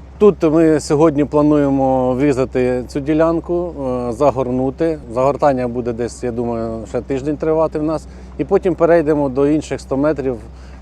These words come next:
які там, може, через тиждень, через два. І я думаю, що за місяць тут роботи всі закінчимо. Генератор був переданий нам,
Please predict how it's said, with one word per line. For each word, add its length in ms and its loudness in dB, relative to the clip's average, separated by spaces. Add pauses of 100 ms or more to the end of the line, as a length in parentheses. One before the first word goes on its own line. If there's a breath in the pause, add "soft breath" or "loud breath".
які 200 -6
там, 180 0
може, 300 0
через 420 -6
тиждень, 300 -2
через 280 -2
два. 420 4
І 80 -4
я 180 -2
думаю, 320 -2
що 300 -2 (140)
за 100 -4
місяць 400 -2
тут 140 -6
роботи 300 -4
всі 160 -8
закінчимо. 500 -10 (320)
Генератор 580 2
був 300 -2 (260)
переданий 520 2
нам, 360 -2